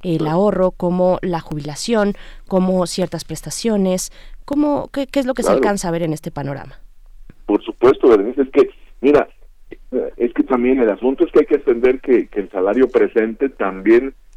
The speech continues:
Speaker 2: fija, digamos, cu-, cuál es el horizonte en el que se está, eh, ahorrando para, para el futuro, para la, para la pensión. Entonces, salarios tan bajos, pues,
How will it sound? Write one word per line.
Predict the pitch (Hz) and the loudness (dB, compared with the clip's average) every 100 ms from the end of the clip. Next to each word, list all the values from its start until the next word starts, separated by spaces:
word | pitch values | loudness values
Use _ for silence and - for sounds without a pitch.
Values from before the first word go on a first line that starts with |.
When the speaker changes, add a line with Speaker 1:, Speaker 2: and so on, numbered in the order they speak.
| - - - | -20 -20 -6
Speaker 2:
fija, | 120 139 - 117 | -2 -2 -2 -4
digamos, | 95 95 101 104 113 113 - | -2 -2 -2 0 0 0 -4
cu-, | - 104 - | -10 -8 0
cuál | 117 113 | 2 4
es | 110 | 4
el | 107 | 2
horizonte | 98 92 107 110 113 | 2 0 -4 -2 -4
en | 101 | -4
el | 87 | -6
que | 90 | -8
se | - | -8
está, | 90 - 95 101 101 - | -10 0 2 4 2 -2
eh, | 85 85 87 - - - - - - | -2 -2 -4 -8 -20 -20 -20 -8 0
ahorrando | 92 92 104 117 110 | 2 4 4 4 2
para, | 92 85 85 - | -4 -4 -4 -6
para | - 82 | -4 -4
el | 82 | -4
futuro, | - 90 123 160 123 | -8 -4 4 6 6
para | - 87 82 | 2 -4 -4
la, | 82 78 - | -6 -8 -10
para | 78 82 | -8 -6
la | 85 | -6
pensión. | 82 82 87 - 147 120 | -6 -8 -6 2 2 2
Entonces, | 87 95 - | -2 -4 -2
salarios | 85 87 - 123 | 0 4 4 4
tan | 139 135 | 0 2
bajos, | 113 101 117 - | 2 2 0 -2
pues, | 90 | -8